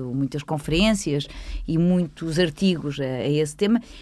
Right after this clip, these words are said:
e no Parlamento acabei por me ocupar do Grupo Parlamentar sobre Populações e Desenvolvimento,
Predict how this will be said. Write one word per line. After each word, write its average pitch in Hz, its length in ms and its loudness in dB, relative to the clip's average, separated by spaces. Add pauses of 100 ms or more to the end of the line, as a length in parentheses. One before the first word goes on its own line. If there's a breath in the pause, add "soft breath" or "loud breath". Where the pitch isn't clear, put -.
e 214 80 0
no 220 80 4
Parlamento 208 440 2
acabei 190 280 0
por 196 160 -4
me 202 100 6
ocupar 190 600 4
do 170 140 -6
Grupo 190 180 -2
Parlamentar 175 480 -2
sobre 151 180 -10
Populações 160 280 -4
e 160 80 -4
Desenvolvimento, 175 600 -2